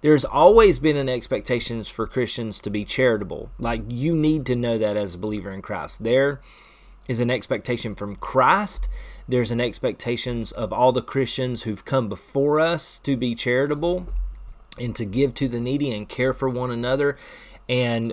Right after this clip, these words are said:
we should set that example in our lives to, um, to the people of the world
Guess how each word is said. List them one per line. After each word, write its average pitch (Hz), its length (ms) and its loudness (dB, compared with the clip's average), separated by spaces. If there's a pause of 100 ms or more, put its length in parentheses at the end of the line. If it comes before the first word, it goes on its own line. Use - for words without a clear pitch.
we 131 340 4
should 131 260 2
set - 300 0
that 123 220 4
example 113 440 -4
in 113 60 -2
our 101 180 -2
lives 104 600 2
to, 107 480 -2
um, 95 500 -6 (540)
to 131 120 2
the 107 120 -2
people 117 320 0
of 110 40 2
the 107 80 0
world 120 360 6